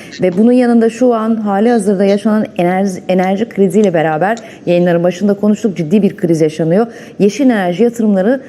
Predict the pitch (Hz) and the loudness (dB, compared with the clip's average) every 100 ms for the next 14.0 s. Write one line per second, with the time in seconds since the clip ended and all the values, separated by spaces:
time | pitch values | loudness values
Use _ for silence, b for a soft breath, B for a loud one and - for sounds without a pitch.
0 | - 254 - 175 - 156 147 151 151 147 | -2 0 0 -2 -2 0 0 -2 -6 -6
1 | 147 143 151 147 143 143 156 165 170 165 | -6 -4 -4 -4 -4 -4 -2 -2 -4 -6
2 | B - 170 170 214 208 202 208 208 208 | B -2 0 0 0 0 -2 -2 -4 -2
3 | 208 208 196 196 208 208 196 - 208 208 | -2 -2 0 0 0 0 -2 -2 0 0
4 | 214 220 B B B - 196 196 - 175 | 0 -4 B B B -2 0 2 0 0
5 | 180 190 185 226 190 180 180 - 175 175 | 0 0 2 2 2 2 2 2 2 2
6 | 127 175 175 165 170 175 165 175 - 160 | 2 0 0 0 0 0 0 0 0 0
7 | 180 247 - 240 208 - - 196 185 185 | 0 -2 -2 -4 -4 -8 -4 -2 -2 -4
8 | 190 - 208 254 269 226 175 180 196 B | -8 0 2 4 4 2 0 -2 -4 B
9 | B B 180 190 202 247 - 190 196 185 | B B -2 0 2 0 0 -2 0 -2
10 | 175 175 160 151 151 180 170 170 175 175 | -2 -2 -4 -4 -4 -2 -2 -2 -2 -2
11 | 180 170 - 175 156 156 B B - 196 | -2 -4 -2 -2 -2 -4 B B -2 0
12 | 202 208 208 214 226 185 - 202 214 226 | 2 0 -2 0 0 0 -2 0 2 2
13 | 226 254 240 247 240 220 226 220 226 254 | 0 0 0 0 0 2 2 2 2 0